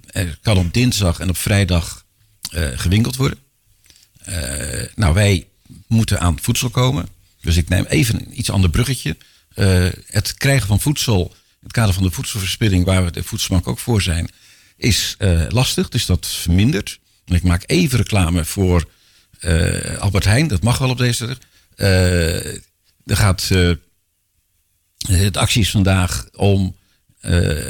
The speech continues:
bij nu Albert Heijn Castellum. En gisteren was het bij Albert Heijn het Rond. Volgende week bij het Albert Heijn het Oude Dorp. Staan wij als vrijwilligers van de voedselbank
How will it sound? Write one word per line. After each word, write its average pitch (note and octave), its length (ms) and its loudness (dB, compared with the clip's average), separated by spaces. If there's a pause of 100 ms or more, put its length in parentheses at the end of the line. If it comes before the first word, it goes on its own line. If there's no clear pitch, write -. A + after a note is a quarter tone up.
(600)
bij G2 280 2
nu G2+ 340 4
Albert F#2+ 260 -2
Heijn G2 160 2
Castellum. G#2 540 0
En D#2 100 -6
gisteren G2+ 340 -2
was E2+ 100 0
het - 80 -8
bij F2 140 0
Albert F#2 220 -2
Heijn F2 140 2
het F2 100 -4
Rond. G#2 400 -2 (200)
Volgende F#2 380 0
week F#2 140 2
bij F2 80 -2
het E2 100 -2
Albert F2+ 180 -2
Heijn F#2+ 140 2
het - 100 -4
Oude F2+ 180 0
Dorp. A2 300 0 (300)
Staan A2+ 240 0
wij G2 220 2
als F#2 220 -4 (180)
vrijwilligers A2 440 0
van F#2+ 100 0
de E2 60 0
voedselbank G2+ 600 -2